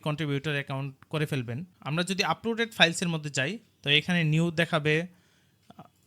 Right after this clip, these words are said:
in review আছে এবং রিমাইন্ডার আছে এবং not accepted আছে। তো আমরা আজকে যে বিষয়টা নিয়ে আলোচনা করবো সেটা হচ্ছে not accepted। not accepted-এর ভিতরে কেন তারা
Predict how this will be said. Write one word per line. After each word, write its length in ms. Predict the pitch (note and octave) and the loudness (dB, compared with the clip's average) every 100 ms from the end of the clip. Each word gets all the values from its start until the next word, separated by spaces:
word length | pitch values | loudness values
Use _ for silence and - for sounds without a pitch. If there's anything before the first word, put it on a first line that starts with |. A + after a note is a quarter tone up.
| E3+ | 0
in 60 | E3 D#3 | 2 2
review 240 | D#3 D#3+ D3 | 2 2 0
আছে 200 | - C#3 D3+ G3+ _ _ - | -2 -4 -4 -8 _ _ -10
এবং 120 | C3+ C#3 C3+ | -6 -4 0
রিমাইন্ডার 380 | D3 D3+ D3+ C#3+ | 2 2 2 -2
আছে 180 | C#3 B2+ F3 - _ _ _ _ _ _ _ _ _ _ _ _ _ _ _ _ _ _ _ C#3 | -4 -6 -10 -12 _ _ _ _ _ _ _ _ _ _ _ _ _ _ _ _ _ _ _ -4
এবং 140 | F3 F#3+ C#3+ | -2 0 2
not 160 | E3 F3 C#3+ | 0 -2 -6
accepted 400 | - D3+ C#3 B2 | -6 -8 -8 -6
আছে। 140 | A2+ - _ - | -8 -10 _ -14
তো 40 | E3+ D3 F3 | -10 -2 0
আমরা 180 | G#3+ A3+ - F3+ | 6 4 4 -2
আজকে 200 | - G#3+ G3+ | -2 0 0
যে 60 | F#3+ F3 | -2 -4
বিষয়টা 260 | F#3 F3+ F3+ | -6 -6 -4
নিয়ে 100 | F3 D3+ | -2 -4
আলোচনা 240 | D3 D3+ | -4 -6
করবো 140 | D3 D3+ - | -6 -8 -6
সেটা 140 | D#3 | -4
হচ্ছে 160 | D3+ E3 C#3 | -4 -2 2
not 180 | C#3+ F3 - | 4 2 0
accepted। 420 | D#3 - D3 A#2+ A2 - - - - _ _ D3 | -8 -6 -8 -8 -14 -20 -20 -20 -20 _ _ 4
not 160 | F#3+ A3 - F3+ | 4 4 0 -2
accepted-এর 640 | F3+ B3 A#3+ B3 A3+ A#3+ A3+ - - E3 | 0 -2 -4 -6 -4 -4 -4 -8 -8 -6
ভিতরে 300 | F3 F#3+ F3 A3 _ _ _ | 0 4 4 2 _ _ _
কেন 240 | - G3 A#3 C4 B3 | 8 10 10 4 6
তারা 180 | G3+ | 6